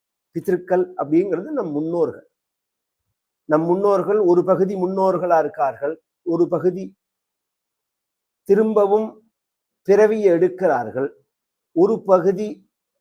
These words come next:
சுகத்தை அனுபவிக்கிறார்கள், ஒரு பகுதி துக்கத்தை அனுபவிக்கிறார்கள்.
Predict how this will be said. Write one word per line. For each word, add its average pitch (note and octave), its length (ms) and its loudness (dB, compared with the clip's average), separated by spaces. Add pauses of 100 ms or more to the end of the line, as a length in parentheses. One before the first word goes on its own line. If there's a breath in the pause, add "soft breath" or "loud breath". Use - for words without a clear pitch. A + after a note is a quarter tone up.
(220)
சுகத்தை G#3+ 440 -2
அனுபவிக்கிறார்கள், E3+ 920 -2 (200)
ஒரு D#3+ 200 -2
பகுதி D3+ 320 -4 (380)
துக்கத்தை E3 460 -8
அனுபவிக்கிறார்கள். C3 880 -6